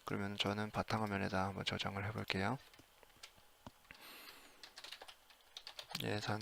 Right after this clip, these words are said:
보고 첨부 자료. 네, 뭐 이런 식으로 바탕화면에다 저장을 하면,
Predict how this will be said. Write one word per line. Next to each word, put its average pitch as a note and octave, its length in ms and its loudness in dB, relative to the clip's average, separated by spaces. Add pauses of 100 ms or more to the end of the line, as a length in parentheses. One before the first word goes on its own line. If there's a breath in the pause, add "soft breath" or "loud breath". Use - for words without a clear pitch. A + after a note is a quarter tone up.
보고 B2 580 2 (840 loud breath)
첨부 A#2+ 440 2
자료. A2 360 2 (680)
네, G#2+ 160 -2 (180)
뭐 A2+ 120 -2
이런 G#2+ 160 4
식으로 G#2+ 500 6
바탕화면에다 G#2 600 0
저장을 G#2 420 4
하면, A#2+ 340 8